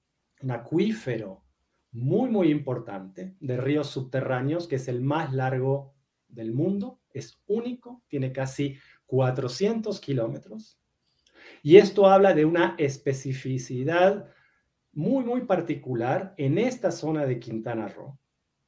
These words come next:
que nosotros creemos que tiene que protegerse y que el proyecto de construcción de este tramo cinco y tramo seis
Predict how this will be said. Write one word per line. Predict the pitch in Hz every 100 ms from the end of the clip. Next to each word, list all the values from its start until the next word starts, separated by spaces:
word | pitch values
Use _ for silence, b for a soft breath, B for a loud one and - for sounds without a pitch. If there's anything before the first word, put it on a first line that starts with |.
| _ _
que | - 127
nosotros | 135 160 180 175 -
creemos | 139 147 156 175 208 -
que | 139
tiene | 135 156 175
que | 160
protegerse | 127 113 107 95 123 123 - - _ _ _ _ _ b b b 165
y | 170 -
que | 156 175 170 - -
el | 139 113 113
proyecto | 120 113 170 220 - - - _ _ _ _ _ _
de | - _ _ _
construcción | 131 123 - 123 - 180 185 147
de | 139
este | - 135
tramo | - 131 131
cinco | - 175 185 143 -
y | -
tramo | 113 110
seis | - 151 131 123